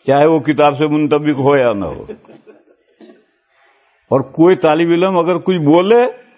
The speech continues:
تو فوراً کہتے ہیں، "من ادعا غیر ذالک فعلیہ البیان فی ھذا المیدان الی شھر شعبان۔" اب اتنی دھوس بٹھاتے ہیں کہ بیچارہ آگے کچھ بول نہیں سکتا۔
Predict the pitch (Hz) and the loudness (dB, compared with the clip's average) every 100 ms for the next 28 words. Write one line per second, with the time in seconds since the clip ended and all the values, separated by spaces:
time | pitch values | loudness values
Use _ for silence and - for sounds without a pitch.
0 | - 110 - 175 226 226 214 190 165 123 | -6 -6 0 2 2 2 0 0 0 -2
1 | 107 196 277 208 156 220 247 240 202 143 | 0 0 0 -2 0 2 4 4 2 0
2 | 160 247 214 196 196 233 220 220 156 107 | -2 0 0 -2 0 -2 -2 -4 -2 -4
3 | 85 - - 131 151 208 220 214 202 170 | -6 -16 -4 0 0 2 2 2 0 0
4 | 190 208 226 220 185 156 175 185 202 190 | 2 2 0 -2 -4 -2 0 2 0 0
5 | 202 185 196 180 208 220 214 185 180 180 | -2 0 -2 0 2 2 0 -4 -2 -2
6 | 190 196 190 180 170 160 135 98 - - | 0 0 0 0 0 0 -2 -4 -10 -20
7 | - - - 381 554 311 - - - - | -14 -12 -12 -12 -12 -14 -14 -16 -18 -20
8 | 311 - - - - - _ - - - | -20 -20 -20 -20 -20 -20 _ -20 -20 -4
9 | - 160 139 185 131 117 170 147 151 165 | 0 0 -2 -4 -2 0 0 0 -2 0
10 | 170 135 170 156 143 143 147 143 139 139 | 0 0 -2 0 -2 -2 0 0 0 0
11 | 139 131 127 127 120 113 110 - | 0 2 0 2 -2 -4 -10 -12